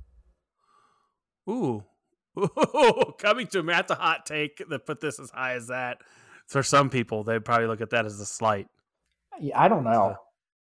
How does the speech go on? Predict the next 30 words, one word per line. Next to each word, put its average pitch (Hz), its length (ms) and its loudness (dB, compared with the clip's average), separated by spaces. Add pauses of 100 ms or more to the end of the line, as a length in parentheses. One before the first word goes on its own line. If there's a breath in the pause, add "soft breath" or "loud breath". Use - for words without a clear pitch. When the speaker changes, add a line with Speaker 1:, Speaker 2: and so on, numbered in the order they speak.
(260)
Speaker 2:
Coming 113 200 2
Speaker 1:
yeah. 101 80 2
Speaker 2:
to 190 60 4
America 165 320 6
or 170 160 10
Coming 160 260 2
in 151 100 4
Alley? 113 260 4
Which 107 180 -6
one 143 80 -2
do 139 40 -4
you 139 60 0
wanna 139 120 0
watch? 87 260 0 (560)
Speaker 1:
What 269 200 8
we're 277 100 10
saying 220 440 6
is 185 280 2
this 196 240 -4
is 208 120 -4
as 175 60 -6
good 202 200 6
as 185 120 4
some 175 180 0
really 170 200 6
good 165 180 2
movies, 156 440 2 (380 soft breath)
but 202 180 6
it's, - 140 -10 (120)
I, 254 340 6